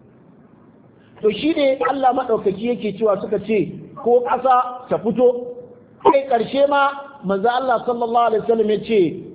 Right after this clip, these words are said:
"Kul subhana rabbi," ka gaya musu, "Sarki ya tabbata ga Ubangiji na,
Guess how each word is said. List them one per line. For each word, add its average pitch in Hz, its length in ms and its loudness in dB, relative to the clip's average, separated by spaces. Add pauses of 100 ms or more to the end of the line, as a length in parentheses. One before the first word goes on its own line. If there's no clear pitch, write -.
"Kul 269 240 0
subhana 208 800 2
rabbi," 185 460 0
ka 190 80 -2 (100)
gaya 240 220 4
musu, 185 320 -2 (400)
"Sarki 233 340 -2
ya 233 220 4
tabbata 214 400 0
ga 190 80 2
Ubangiji 208 640 0
na, 156 300 -2